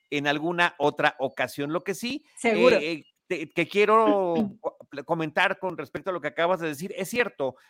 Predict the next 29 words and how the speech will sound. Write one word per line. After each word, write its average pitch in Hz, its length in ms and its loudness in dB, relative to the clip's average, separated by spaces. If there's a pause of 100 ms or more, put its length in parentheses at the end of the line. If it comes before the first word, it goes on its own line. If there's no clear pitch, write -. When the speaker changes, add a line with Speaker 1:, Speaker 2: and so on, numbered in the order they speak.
(120)
Speaker 1:
yo 175 140 2
acabo 214 240 0
de 196 80 -2
estar 196 180 0
en 190 140 -2
unas 190 180 -6
entrevistas 165 800 -4
de, 160 240 -2
mm, 127 380 -10
de, 131 100 -10
de 143 140 -6
diferentes 165 380 -6
películas 160 460 -6
para 131 220 -2
Cine 139 180 -8
Premier 156 480 -4
muy 156 220 -6
recientemente, 165 760 -4 (340)
y 202 460 -4
el 170 180 4
encargado 180 520 4
de 185 100 0
prensa 185 640 0
de 151 180 -4
Disney 165 480 -6
de 156 140 2
Argentina 156 560 -4
me 156 100 -4
preguntaba, 156 640 2